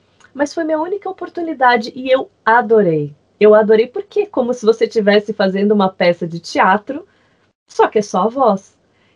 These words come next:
Então tem que ter muita verdade na fala, o personagem ele tem que ser completo, mesmo que você não esteja vendo ele, ele existe n-, na vida real. Então eu acho que audiolivro tem maior mercado, até porque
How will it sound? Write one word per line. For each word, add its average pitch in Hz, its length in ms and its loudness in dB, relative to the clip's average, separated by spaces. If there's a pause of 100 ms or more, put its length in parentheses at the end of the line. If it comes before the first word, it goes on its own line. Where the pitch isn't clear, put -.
Então 226 220 2
tem 226 120 -4
que 208 60 -8
ter 233 100 2
muita 214 220 0
verdade 190 500 -2
na 180 140 -4
fala, 175 520 -2
o - 20 -8
personagem 190 600 -4
ele 185 120 -4
tem 190 220 -4
que 190 420 -6
ser - 260 -4
completo, 185 1040 0 (260)
mesmo 247 260 0
que 233 80 -2
você 226 160 2
não 208 80 4
esteja 208 320 2
vendo 190 480 0
ele, 190 200 2
ele 190 160 0
existe 190 720 -2
n-, 151 360 -8 (100)
na 156 260 0
vida 185 340 0
real. 175 640 2 (640)
Então 196 200 4
eu 269 200 4
acho 233 520 0 (100)
que 220 240 -2
audiolivro 185 880 0
tem 180 340 -4
maior 170 540 2
mercado, 185 580 -2
até 190 200 -4
porque 196 640 -4